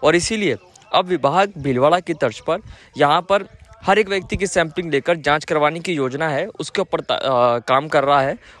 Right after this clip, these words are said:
और सभी मेडिकल कॉलेजों में नई पीसीआर मशीन आने के बाद ये कार्य, अ, बहुत जल्दी, अ, शुरू हो जाएगा।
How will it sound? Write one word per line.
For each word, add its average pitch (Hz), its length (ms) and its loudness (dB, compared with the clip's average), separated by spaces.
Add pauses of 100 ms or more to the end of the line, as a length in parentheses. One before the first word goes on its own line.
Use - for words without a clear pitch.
और 175 100 2
सभी 190 300 0
मेडिकल 190 300 0
कॉलेजों 165 420 0
में 143 140 -4 (340)
नई 185 240 0
पीसीआर 190 460 0
मशीन 175 280 -4
आने 156 200 -2
के 156 120 -4
बाद 135 280 0 (280)
ये 180 160 2
कार्य, 185 420 0
अ, 202 40 -12 (540)
बहुत 143 280 0
जल्दी, 175 400 -2 (880)
अ, 139 100 -6
शुरू 170 340 0
हो 180 120 4
जाएगा। 175 460 0